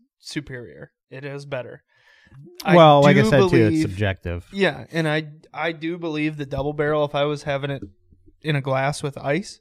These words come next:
Speaker 2: Mm-hmm.
Speaker 1: I
Speaker 2: It's
Speaker 1: think that, I think the Double Barrel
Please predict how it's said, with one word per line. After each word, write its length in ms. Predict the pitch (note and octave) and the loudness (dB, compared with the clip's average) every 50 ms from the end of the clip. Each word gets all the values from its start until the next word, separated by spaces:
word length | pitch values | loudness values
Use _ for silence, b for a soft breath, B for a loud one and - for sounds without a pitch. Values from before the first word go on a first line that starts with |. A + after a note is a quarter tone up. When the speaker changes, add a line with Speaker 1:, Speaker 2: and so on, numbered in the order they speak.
| - - | -12 -8
Speaker 2:
Mm-hmm. 520 | A#2 A2+ G#2+ G#2+ G#2 G#2+ A2+ A2+ - A#2 | -6 -4 -2 -2 -2 -4 -4 -4 -2 0
Speaker 1:
I 80 | D3+ E3 | 0 0
Speaker 2:
It's 100 | D#3+ - | 0 0
Speaker 1:
think 280 | G3 F3+ F3 E3+ - - | -2 -2 -2 -4 -6 -4
that, 140 | F3 E3 - - | -4 -4 -4 0
I 160 | D3 D#3 E3 | 0 0 0
think 240 | D#3 - E3 D#3 - | 2 -2 -6 -4 -4
the 100 | D#3 C#3 | -6 -6
Double 300 | C3 D3 C#3+ C#3+ D3 C#3+ | -2 -2 -2 -2 -2 -2
Barrel 560 | C#3 D3 C#3+ C#3+ D3 D3 C#3+ C#3+ D3 - | -2 -2 0 0 0 0 0 0 -4 -6